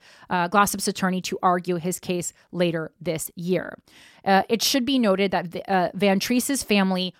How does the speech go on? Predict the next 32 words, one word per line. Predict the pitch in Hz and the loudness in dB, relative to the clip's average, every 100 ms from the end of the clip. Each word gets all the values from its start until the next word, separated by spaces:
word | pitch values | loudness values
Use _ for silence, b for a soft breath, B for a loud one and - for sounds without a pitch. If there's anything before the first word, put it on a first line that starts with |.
| b | b
rejects | 180 196 170 - 233 302 - - - | 0 0 0 2 4 4 -2 -8 -4
Glossop's | 220 214 - 220 - - | 0 0 0 -6 -6 -2
innocence | 214 214 - 202 196 | 2 2 2 0 0
claims | - - 175 170 202 - | -4 -2 0 2 0 2
and | 190 185 | -2 -2
believes | 190 196 214 226 - b | -4 -2 -2 -2 -6 b
his | - 220 | 2 4
execution | 202 - - - 180 - 190 202 | 4 0 -6 -2 -2 -2 -2 -4
should | - - 180 | -2 0 2
move | 196 185 226 | 2 2 2
ahead. | 262 170 160 277 - B B B - | 0 0 -2 -4 -8 B B B -2
At | 226 | 0
last | 226 226 - | 2 0 -2
year's | 262 269 | -2 -2
parole | - 247 220 220 | -4 0 2 2
board | 190 196 208 | 0 -4 -4
hearing, | - 175 180 | -4 -2 0
the | 185 | -2
victim's | 170 196 247 247 | -4 -4 -2 -2
family | 214 190 185 | -2 -2 -4
stood | - - 202 | -4 0 2
alone | 196 254 294 302 | 2 0 2 2
in | - 214 | 0 -2
testifying | 208 208 208 202 196 | 0 -2 0 0 0
against | 185 180 170 - | 0 -4 -6 -10
clemency, | - 240 233 233 254 233 B B B | -2 2 2 0 -2 -2 B B B
pleading | - 311 302 285 | -4 0 2 2
for | 262 | 0
justice | 202 180 - 196 - | 2 0 0 -6 -4
to | 196 | -4
be | 196 | -2
done | 165 165 | -2 -4